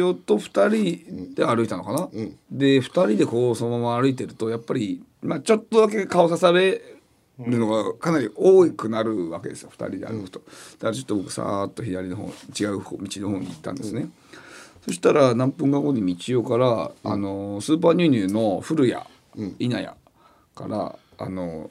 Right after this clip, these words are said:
Speaker 1: ー、が、なんか、「まだ飲みますって言ってますけど、言ってる、言ってるけど、どうする？」って聞いたんですね。
Speaker 2: そう、なんか、布川が、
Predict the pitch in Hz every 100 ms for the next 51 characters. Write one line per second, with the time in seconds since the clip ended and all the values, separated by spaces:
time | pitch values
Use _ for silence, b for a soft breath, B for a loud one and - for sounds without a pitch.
0 | - 113 117 - 98 104 117 110 87 98
1 | 95 98 104 104 - - 107 101 90 -
2 | - - - - - - - - 90 90
3 | - 92 69 107 104 - - - _ -
4 | 165 156 147 120 135 180 269 180 170 220
5 | 170